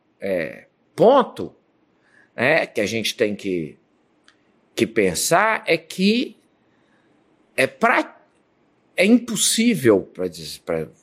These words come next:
usar uma palavra forte, ou pelo menos até hoje não,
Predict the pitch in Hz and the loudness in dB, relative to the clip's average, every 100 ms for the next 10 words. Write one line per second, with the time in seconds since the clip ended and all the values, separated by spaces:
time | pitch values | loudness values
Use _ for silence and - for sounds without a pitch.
0 | - 87 90 82 - 90 87 85 82 - | -16 -2 0 0 -4 -6 -6 -6 -6 0
1 | - - - - - - _ 143 147 180 | 4 4 4 -4 -10 -12 _ 2 6 6
2 | 151 147 139 139 - 185 170 190 196 156 | 6 4 2 0 2 6 8 8 6 2
3 | 147 151 143 98 | 0 0 -2 -6